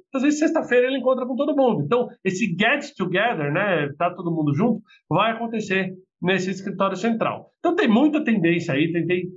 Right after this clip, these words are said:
é, é, trazer um pouco aqui pra vocês. Não vai desaparecer o escritório.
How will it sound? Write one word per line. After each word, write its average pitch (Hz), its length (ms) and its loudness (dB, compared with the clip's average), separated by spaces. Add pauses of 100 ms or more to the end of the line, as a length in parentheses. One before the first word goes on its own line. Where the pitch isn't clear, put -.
(240)
é, 160 60 0
é, 127 840 -2
trazer 156 260 0
um 175 120 0
pouco 151 240 -4
aqui 123 120 -8
pra 123 140 -2
vocês. 180 380 -2 (260)
Não 269 240 4
vai 254 160 2
desaparecer 185 580 -2
o 190 40 2
escritório. 170 680 0